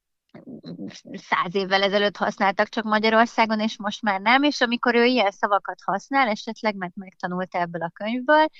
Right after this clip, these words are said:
és elmegy egy magyarországi táborba, és mond valamilyen régi és magyar szót, akkor úgy néznek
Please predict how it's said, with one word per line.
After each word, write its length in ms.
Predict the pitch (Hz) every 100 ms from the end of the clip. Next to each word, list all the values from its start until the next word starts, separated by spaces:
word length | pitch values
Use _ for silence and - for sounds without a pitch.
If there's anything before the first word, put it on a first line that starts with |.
| - -
és 60 | -
elmegy 340 | - 208 196
egy 120 | 175 185
magyarországi 720 | 196 185 175 170 - 175 175
táborba, 500 | - 226 190 170 165
és 200 | 170 -
mond 240 | 185 175
valamilyen 560 | 165 165 165 170 170 170
régi 300 | 180 160 160
és 200 | 165 -
magyar 300 | 180 160 160
szót, 360 | - 220 254 -
akkor 320 | 196 - 202
úgy 140 | 175
néznek 420 | 165 170 165 180